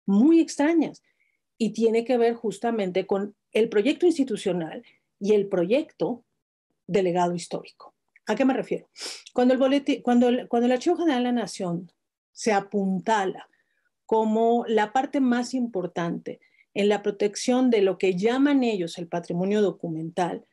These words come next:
esa legislación creó un pequeño problema que va a afectar a lo que hoy conocemos como bibliotecas históricas o bibliotecas patrimoniales. ¿Qué significa? Que las bibliotecas históricas y patrimoniales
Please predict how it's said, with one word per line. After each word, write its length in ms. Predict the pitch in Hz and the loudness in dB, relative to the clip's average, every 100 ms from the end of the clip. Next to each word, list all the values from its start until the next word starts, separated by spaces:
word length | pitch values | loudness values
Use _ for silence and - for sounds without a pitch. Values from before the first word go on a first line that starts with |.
| _ _ _ _ - | _ _ _ _ -4
esa 280 | 254 269 311 | -2 2 2
legislación 920 | 277 233 190 196 185 - 185 202 214 | 2 0 -4 -2 -2 -2 -4 -4 -8
creó 600 | - 202 196 208 233 240 | -2 2 4 4 2 -2
un 380 | 226 220 226 233 _ - | -6 -4 -6 -8 _ -2
pequeño 560 | 208 202 254 262 269 | -2 0 2 2 2
problema 640 | 269 202 190 202 190 202 - | 0 -2 0 -2 -4 -8 -12
que 100 | - | -4
va 80 | 190 | -2
a 60 | 220 | 0
afectar 280 | 254 254 226 | -4 -4 -2
a 40 | |
lo 160 | 226 202 | -2 -4
que 80 | 190 | -4
hoy 160 | 190 | -4
conocemos 420 | 202 208 175 196 | -4 -6 -6 -10
como 180 | - 190 | -6 -6
bibliotecas 480 | 180 175 170 175 175 | -4 -6 -6 -8 -8
históricas 520 | 180 - 185 180 208 | -8 -4 -4 -4 -4
o 80 | 208 | -2
bibliotecas 460 | 185 175 170 160 - | -4 -6 -6 -8 -10
patrimoniales. 800 | 165 175 185 202 233 196 - _ _ | -10 -6 -6 -2 -2 -4 -14 _ _
¿Qué 120 | 214 | -4
significa? 640 | 220 208 180 175 - - _ _ _ _ _ _ _ _ _ _ _ _ _ | -2 -4 -4 -6 -10 -20 _ _ _ _ _ _ _ _ _ _ _ _ _
Que 100 | 220 | 2
las 220 | 226 240 | 2 4
bibliotecas 560 | 233 233 233 285 330 330 | 2 2 2 2 0 0
históricas 580 | 240 - 247 240 196 - | 0 0 0 0 -6 -8
y 60 | |
patrimoniales 880 | - 175 220 233 247 247 175 170 208 | -10 -6 -2 2 4 2 0 -6 -10